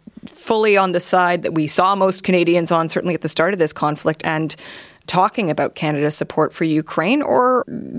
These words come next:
do we need to be listening for nuance in his message, those people who are feeling disaffected?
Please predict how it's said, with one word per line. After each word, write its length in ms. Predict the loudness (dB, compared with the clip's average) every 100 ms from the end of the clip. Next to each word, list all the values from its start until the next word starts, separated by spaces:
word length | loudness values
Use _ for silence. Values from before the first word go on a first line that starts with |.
| -2
do 120 | 0
we 180 | 2 2
need 220 | 2 2
to 80 | 2
be 140 | 2 4
listening 400 | 4 2 0 0
for 160 | 0
nuance 960 | 2 2 2 2 2 0 -2 -2 -2 -6
in 480 | -6 -2 2 2 2
his 240 | 2 2
message, 380 | 0 0 -2 -2
those 120 | -2
people 220 | -2 0
who 60 | 0
are 40 |
feeling 260 | 0 -2 -2
disaffected? 680 | -2 -6 -6 -10 -8 -12